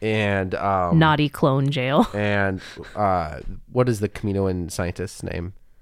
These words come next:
Speaker 2: Nala Se.
Speaker 1: Nala Se. Yeah, I always wanna say Lama Su, but that's the
Speaker 2: Naughty
Speaker 1: the
Speaker 2: clones go to Imperial jail. <laughs>
Speaker 1: <laughs> Wow, lovely. Thank you. Um,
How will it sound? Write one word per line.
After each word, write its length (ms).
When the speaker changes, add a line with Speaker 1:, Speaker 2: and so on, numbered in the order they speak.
Speaker 2:
Nala 260
Se. 300
Speaker 1:
Nala 180
Se. 200
Yeah, 180
I 20
always 160
wanna 120
say 80
Lama 260
Su, 200
but 100
that's 160
the 260
Speaker 2:
Naughty 240
Speaker 1:
the 80
Speaker 2:
clones 300
go 180
to 100
Imperial 540
jail. 200
<laughs> 160
Speaker 1:
<laughs> 680
Wow, 260
lovely. 380
Thank 200
you. 160
Um, 520